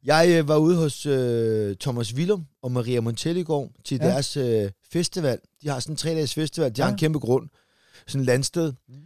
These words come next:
Speaker 1: hvor der så er telte og scener og madboder og sådan en, øh, gammel vogn, de har lavet om til sådan, øh, drinks, øh, sådan en, øh, kan du huske, den der, øh, ham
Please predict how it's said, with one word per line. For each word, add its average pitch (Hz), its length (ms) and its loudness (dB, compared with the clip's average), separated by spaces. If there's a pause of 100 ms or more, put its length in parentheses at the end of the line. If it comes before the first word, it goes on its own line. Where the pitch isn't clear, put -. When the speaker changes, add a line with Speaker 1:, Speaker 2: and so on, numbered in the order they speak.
(200)
Speaker 1:
hvor 135 120 -2
der 139 80 0
så 143 140 -2
er 139 40 0
telte 170 540 0
og - 80 -6
scener 151 480 -2
og 127 240 -4
madboder 143 680 0
og 110 500 0
sådan 131 220 -6
en, 127 100 -4
øh, 110 80 -4
gammel 139 340 -2
vogn, 135 260 -2
de 127 100 -6
har 131 60 2
lavet 120 140 2
om 120 80 -4
til 123 80 -8
sådan, 123 240 -6
øh, 101 100 -2
drinks, 127 440 -4
øh, 113 440 0
sådan 113 240 -12
en, 110 100 -4
øh, 98 220 0 (880)
kan 147 80 2
du 151 60 6
huske, 180 320 2
den 156 320 0
der, 123 580 4
øh, 98 80 -4
ham 123 220 0